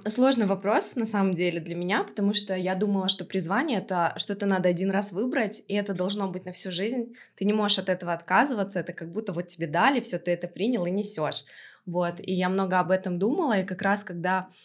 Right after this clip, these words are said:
а, ушла там с прошлого бизнеса и открывала как раз-таки Women Create, я думала, я теперь должна что-то такое открыть, что связано с моим призванием.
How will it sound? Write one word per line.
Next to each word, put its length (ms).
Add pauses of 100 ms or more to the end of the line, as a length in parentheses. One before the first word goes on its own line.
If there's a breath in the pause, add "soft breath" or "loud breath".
(300 loud breath)
а, 260
ушла 300
там 140
с 80
прошлого 420
бизнеса 440
и 20
открывала 560
как 140
раз-таки 380
Women 320
Create, 520
я 120
думала, 280
я 260
теперь 300
должна 400
что-то 300
такое 320
открыть, 340
что 200
связано 540
с 100
моим 220
призванием. 560